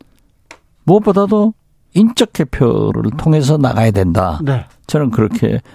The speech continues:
Speaker 1: 말씀드리는 거예요.
Speaker 2: 사실 뭐 보여줄 수 있는 게 우리가 이렇게, 이렇게 좀 쇄신하겠다, 잘하겠다, 이게 인적 쇄신밖에 보여줄 게 별거
Speaker 1: 없죠.
Speaker 2: 없잖아요. 네.
Speaker 1: 지금 팔월 십칠일이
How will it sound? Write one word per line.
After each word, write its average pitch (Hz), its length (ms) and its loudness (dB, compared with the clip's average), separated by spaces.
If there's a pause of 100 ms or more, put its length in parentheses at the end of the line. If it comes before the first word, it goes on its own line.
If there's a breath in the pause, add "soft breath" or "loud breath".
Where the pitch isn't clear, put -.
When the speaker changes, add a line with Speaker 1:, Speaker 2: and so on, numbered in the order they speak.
(120)
Speaker 1:
말씀드리는 98 720 0
거예요. 85 580 0
Speaker 2:
사실 196 320 -4
뭐 151 280 -4
보여줄 185 420 0
수 190 160 -8
있는 190 260 -2
게 151 500 0 (280 soft breath)
우리가 196 280 0
이렇게, 196 380 2
이렇게 202 280 0
좀 180 340 -2 (400 soft breath)
쇄신하겠다, 208 720 0
잘하겠다, 202 520 -2
이게 175 200 -4
인적 190 320 -4 (320)
쇄신밖에 220 580 -4
보여줄 202 420 0
게 170 120 -4
별거 143 280 0
Speaker 1:
없죠. 180 180 -2
Speaker 2:
없잖아요. 170 500 2
네. 120 240 -4 (220)
Speaker 1:
지금 214 200 0
팔월 220 300 0
십칠일이 170 1300 -4